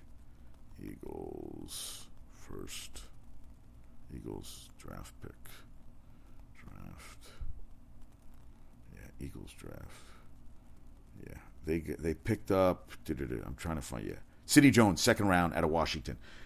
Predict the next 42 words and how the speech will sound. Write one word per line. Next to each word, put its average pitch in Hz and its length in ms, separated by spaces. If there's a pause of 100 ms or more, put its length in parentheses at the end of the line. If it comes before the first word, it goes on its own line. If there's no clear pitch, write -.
(140)
and 92 100
they, 104 100
they'll 107 200
have 104 180
the 98 60
two 143 220
of 120 80
them. 92 300 (300)
They're 90 140
both 120 360
young. 90 420 (1400)
They'll 80 140
have 82 120
four 113 240
controllable 101 440
years 87 360
of 73 160
rookie 95 300
second 87 340
round 82 220
pick, - 400 (360)
Sidney 90 280
Jones. 80 260
I 92 60
mean, 92 180 (360)
they're 151 260
gonna 226 120
be 220 100
all 190 80
right, 190 240 (180)
and 127 200
they 127 80
have 113 120
draft 95 300
picks. - 400 (2750)
I - 40
think 123 140
they're 127 80
gonna 117 120
be 110 120
all 104 100
right. 80 200